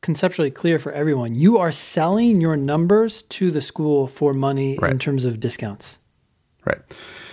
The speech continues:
Speaker 2: Absolutely. Um, and age has nothing to do with that. As far as whether scholarships are offered for part-time law students, you need to look at the five oh nines, dude.
Speaker 1: That depends on the
Speaker 2: Uh,
Speaker 1: school.
Speaker 2: Yeah. So look up uconn A B A five oh nine, look up Quinnipiac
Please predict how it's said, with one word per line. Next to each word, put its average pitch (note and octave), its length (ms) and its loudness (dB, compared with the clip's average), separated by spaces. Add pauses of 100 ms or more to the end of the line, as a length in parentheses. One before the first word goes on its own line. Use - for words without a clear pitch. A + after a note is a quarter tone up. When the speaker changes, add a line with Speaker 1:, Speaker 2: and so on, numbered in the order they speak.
(680)
Speaker 2:
Absolutely. G2 480 0 (240)
Um, A2 380 4 (140)
and G#2+ 180 0
age G#2+ 520 0
has G#2 200 -2
nothing F#2+ 260 0
to F#2+ 100 -4
do F#2 120 2
with F2 100 0
that. - 240 -2 (540)
As C#3 160 4
far F3 200 2
as G3 120 0
whether C#3 260 2
scholarships B2 560 -2
are G2+ 140 0
offered G#2+ 280 -2
for - 140 -10
part-time G#2 460 -4
law G2 180 0
students, F#2+ 380 -6
you A#2 80 -2
need D#3 140 0
to E3 60 -2
look D#3+ 200 -2
at C#3+ 60 -4
the B2+ 60 -8
five A#2+ 220 0
oh A2 80 0
nines, F#2+ 400 -2
dude. F2+ 300 -4
Speaker 1:
That C3+ 180 -4
depends B2+ 400 -6
on A#2+ 120 0
the G2 80 0
Speaker 2:
Uh, - 20 -4
Speaker 1:
school. B2 420 -4 (680)
Speaker 2:
Yeah. B2 300 2
So G2+ 300 0
look A2 280 0
up B2+ 260 0 (220)
uconn A#2 640 -2
A G#2+ 160 0
B A2+ 180 2
A A2 100 2
five G#2+ 240 0
oh G#2+ 80 0
nine, G2+ 400 -2
look G#2 200 0
up A2 260 -2
Quinnipiac G#2+ 760 -2